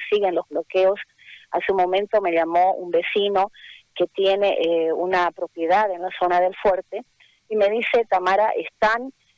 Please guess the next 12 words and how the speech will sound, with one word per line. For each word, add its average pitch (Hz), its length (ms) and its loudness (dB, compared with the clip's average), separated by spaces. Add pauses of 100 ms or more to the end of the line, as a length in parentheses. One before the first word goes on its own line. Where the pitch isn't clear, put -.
(140)
entrándose 226 720 0
los 208 140 2
bloqueadores 185 680 0 (280)
hasta 175 300 -2
mis, 175 200 -2 (140)
hasta 165 320 0
mi, 226 380 0
eh, 160 560 0
mi 190 140 -2 (120)
zona 214 360 2
y 180 140 -6
están 233 340 -2